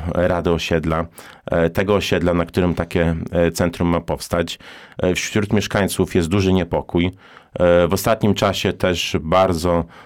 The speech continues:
e, dużo osób, interesantów zgłaszało już uwagi w kwestii, e, bezpieczeństwa,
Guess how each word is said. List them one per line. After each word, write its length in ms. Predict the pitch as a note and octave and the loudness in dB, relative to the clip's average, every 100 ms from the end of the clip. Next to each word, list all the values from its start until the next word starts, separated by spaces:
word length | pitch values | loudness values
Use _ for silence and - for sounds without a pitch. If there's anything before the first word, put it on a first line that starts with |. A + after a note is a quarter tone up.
| - - | -6 0
e, 240 | F2 F2 | 4 4
dużo 520 | E2+ G2 G2 F2+ F2+ | 2 2 4 4 2
osób, 380 | - G#2 - - | 2 0 -2 -2
interesantów 840 | F2+ F2+ F2+ - G2+ G2 F#2 D#2 D#2 | -2 0 0 0 -2 0 0 -2 -4
zgłaszało 560 | E2+ F#2 E2 F#2+ F2 | -2 -2 2 2 4
już 180 | E2+ - | 0 0
uwagi 340 | D#2+ E2+ D#2+ | -2 -2 -2
w 60 | E2 | -4
kwestii, 320 | F#2 E2 - D#2 - - - - | -4 -2 -2 -4 -6 -20 -20 -6
e, 300 | - F2 F2 | 2 4 4
bezpieczeństwa, 880 | A#2+ - G2 F2 F#2+ E2 - F2 | 0 -2 -4 0 -2 -2 -4 -4